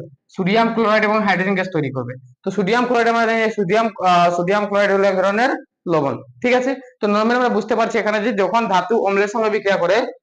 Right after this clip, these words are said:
তখন লবণ এবং হাইড্রোজেন গ্যাস উৎপন্ন হয়, এইটা আমরা বুঝে নিয়েছি, ঠিক আছে কিনা? এখন আমি এখানে বলছি, এখানে এক্সেপশন কি আছে, যে কিছু কিছু ধাতু আছে, যেমন হলো নাইট্রিক অ্যাসিড, এটি হলো মেইন জিনিস।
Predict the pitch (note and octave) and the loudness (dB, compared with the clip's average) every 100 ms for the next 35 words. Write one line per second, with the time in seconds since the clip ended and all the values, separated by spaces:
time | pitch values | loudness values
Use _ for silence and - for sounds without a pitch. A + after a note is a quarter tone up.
0 | _ G3+ G#3 G3+ F#3 A3 A3 A3+ F#3 E3+ | _ -2 2 2 2 0 0 0 0 0
1 | F3+ G3 F#3 F#3 F#3+ - G3+ A#3 - D#3 | 0 0 -2 -4 -4 -4 -2 -2 -2 -4
2 | D3+ F3+ G3+ G3 D3+ C#3+ B2 A#2 - - | -2 -4 -2 -2 -2 -4 -4 -8 -14 -12
3 | - B3 A#3 D3+ B2+ B2 - - - - | -4 -2 0 -4 -6 -10 -16 -20 -20 -4
4 | A#3+ C#4 G#3+ G#3 - - - - G#3 A#3 | -2 2 2 0 -6 -14 -20 -6 -2 0
5 | C#4+ A#3 G#3+ C4 C4 A#3 A3 A3+ G#3 G3+ | 0 0 0 0 0 0 0 0 0 2
6 | B3 B3 G#3 - C4 - A#3+ A3+ F#3 D3+ | 0 0 -4 -4 -6 -2 -4 0 0 0
7 | D3+ G#3+ C#4 - _ F3+ G#3 - C4 C#4+ | 0 -2 -2 -8 _ -4 -4 -2 -2 0
8 | C4+ C4+ G#3+ G3+ G#3+ G#3 F#3+ F3 G3+ G#3+ | 0 0 0 0 2 0 0 0 0 0
9 | A3 A3 G#3 D#3+ F3+ D3 C3+ B2+ - G3 | 2 2 2 0 -2 -4 -6 -8 -4 -4
10 | G3+ C4+ B3 G3+ F#3+ D3+ C3+ B2 | 2 2 2 2 0 0 -2 -4